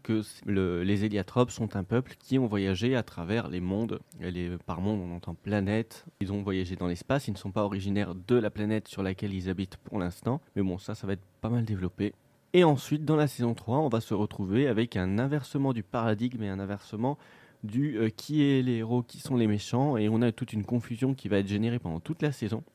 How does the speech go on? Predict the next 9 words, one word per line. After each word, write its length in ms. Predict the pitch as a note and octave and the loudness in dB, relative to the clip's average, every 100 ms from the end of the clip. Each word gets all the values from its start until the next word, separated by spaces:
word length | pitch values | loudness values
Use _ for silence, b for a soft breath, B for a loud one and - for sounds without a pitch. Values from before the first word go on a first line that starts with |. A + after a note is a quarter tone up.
| - | -8
jusqu'à 460 | F#2 C3 - C#3+ - | -2 -2 0 -4 2
arriver 500 | B2+ B2+ G#2+ C3 D#3 _ - | 2 2 2 2 0 _ 0
à 380 | A2+ B2+ C3+ - - | 4 6 4 2 -4
une 180 | B2+ A#2 | 4 4
volonté 420 | A2 C3+ C3+ D#3 | 6 4 4 2
de 100 | D3 A#2 | 2 4
déicide 680 | A#2+ A#2+ - - C3 C3 - | 4 2 2 -2 0 0 -4
assez 280 | A2 - B2 | -6 -4 -6
poussée. 540 | - - - G#2 A2+ | -6 -16 -8 -6 -6